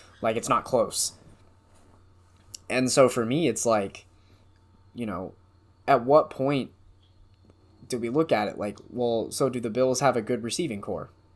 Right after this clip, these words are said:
Speaker 2: N-, no, they've got one good receiver. Do they have a good run game? No, they don't. <laughs> Their leading rusher is consistently Josh Allen.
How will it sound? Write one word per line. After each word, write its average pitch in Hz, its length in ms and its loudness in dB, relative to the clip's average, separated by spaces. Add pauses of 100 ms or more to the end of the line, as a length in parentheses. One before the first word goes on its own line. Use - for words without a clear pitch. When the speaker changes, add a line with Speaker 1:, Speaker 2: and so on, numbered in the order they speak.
Speaker 2:
N-, 95 280 -12
no, 139 200 2
they've 92 140 -8
got 120 160 0
one 135 160 0
good 123 140 0
receiver. - 500 -10 (760)
Do 104 80 -16
they 98 120 -6
have 101 120 -4
a 110 60 -6
good 117 160 -4
run 170 200 4
game? 92 300 -8 (600)
No, 120 360 0
they 110 120 -2
don't. 127 380 0 (120)
<laughs> - 120 -20
Their 147 540 6
leading 135 260 4
rusher 135 300 4
is 107 100 -4
consistently 117 520 -6
Josh 110 280 -2
Allen. 95 340 -4